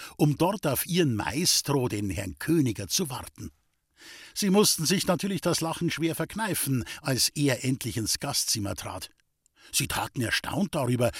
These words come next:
dass er so lange ausgeblieben war, und luden ihn wie gewohnt zum Essen ein. Scheinheilig fragten sie, warum er denn so erregt sei. So fing denn Herr Königer an zu erzählen, welch schlimmes Schicksal ihn,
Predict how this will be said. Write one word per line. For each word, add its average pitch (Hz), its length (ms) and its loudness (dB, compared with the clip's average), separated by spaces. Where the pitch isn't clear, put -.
dass - 220 0
er 113 80 -2
so 120 100 0
lange 110 340 0
ausgeblieben 131 680 0
war, 117 180 2
und 175 220 2
luden 226 320 0
ihn 180 220 2
wie 208 80 -2
gewohnt 165 320 0
zum 180 160 0
Essen 170 320 -2
ein. - 260 -8
Scheinheilig 175 880 -2
fragten 156 560 -4
sie, 170 320 2
warum 135 300 4
er 139 60 8
denn 123 180 2
so 113 320 2
erregt - 560 -4
sei. - 340 0
So 160 300 6
fing 220 360 4
denn 180 200 0
Herr 135 240 0
Königer 139 560 4
an 127 120 0
zu - 160 2
erzählen, 120 640 2
welch 139 260 4
schlimmes 208 400 2
Schicksal 131 640 0
ihn, 165 380 4